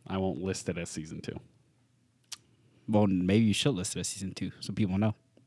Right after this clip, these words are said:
Speaker 1: We'll see how the next couple of weeks goes.
Speaker 2: All right. I am, uh, one of your co-hosts,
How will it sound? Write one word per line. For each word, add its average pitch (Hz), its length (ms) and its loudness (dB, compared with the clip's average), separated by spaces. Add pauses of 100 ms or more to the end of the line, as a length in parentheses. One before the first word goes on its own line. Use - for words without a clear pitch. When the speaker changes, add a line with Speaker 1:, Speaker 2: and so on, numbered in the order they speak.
(1900)
Speaker 1:
We'll - 100 4
see - 140 -4
how 101 140 -4
the 62 180 -8
next 71 340 -6
couple - 220 -2
of - 60 -4
weeks - 200 -14
goes. - 420 -8 (560)
Speaker 2:
All 208 80 4
right. 294 200 -2 (640)
I 131 140 6
am, 113 260 4
uh, 98 180 0
one 101 180 4
of 98 60 4
your 90 140 0
co-hosts, - 680 2